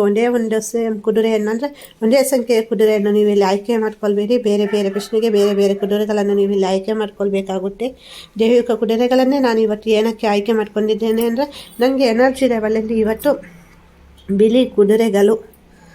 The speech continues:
ಆಯ್ಕೆ ಮಾಡ್ಕೊಳ್ಬೇಕು ಅಂತ ಎನರ್ಜಿ ಲೆವೆಲಲ್ಲಿ ಪ್ರಾರ್ಥನೆ ಮಾಡುವಾಗ ನನಗೆ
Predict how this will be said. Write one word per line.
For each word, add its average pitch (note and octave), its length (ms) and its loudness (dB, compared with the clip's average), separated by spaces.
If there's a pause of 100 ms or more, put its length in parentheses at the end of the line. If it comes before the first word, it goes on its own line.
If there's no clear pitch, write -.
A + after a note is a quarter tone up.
(1600)
ಆಯ್ಕೆ A3 280 0
ಮಾಡ್ಕೊಳ್ಬೇಕು G#3+ 600 0
ಅಂತ A3 120 -2 (120)
ಎನರ್ಜಿ A3 280 -2
ಲೆವೆಲಲ್ಲಿ G#3+ 420 0
ಪ್ರಾರ್ಥನೆ G#3+ 520 -2
ಮಾಡುವಾಗ G#3 320 -4 (380)
ನನಗೆ G#3 320 -4